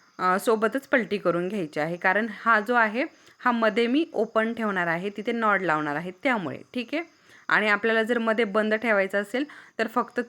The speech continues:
आपल्याला खालचीच बाजू, अ, जो मधला गळा आहे तेवढाच आपल्याला, अ, शिलाई करून घ्यायचा असतो, ठीक आहे. तर हे बघा, आता इथे मधून मी कट करून घेतलं,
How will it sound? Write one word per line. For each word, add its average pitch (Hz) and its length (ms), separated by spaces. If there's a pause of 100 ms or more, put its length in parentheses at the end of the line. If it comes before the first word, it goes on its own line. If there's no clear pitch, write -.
(140)
आपल्याला 208 440
खालचीच 214 500
बाजू, 208 400 (440)
अ, 180 320
जो 220 80
मधला 220 440
गळा 208 200
आहे 180 260
तेवढाच 208 420
आपल्याला, 196 380 (120)
अ, 175 240
शिलाई 196 280
करून 151 300
घ्यायचा 139 280
असतो, - 220
ठीक 233 260
आहे. 311 120 (540)
तर 202 40
हे 180 140
बघा, 151 180
आता 147 160
इथे 180 160
मधून 180 340
मी 190 80
कट 202 280
करून 156 260
घेतलं, - 280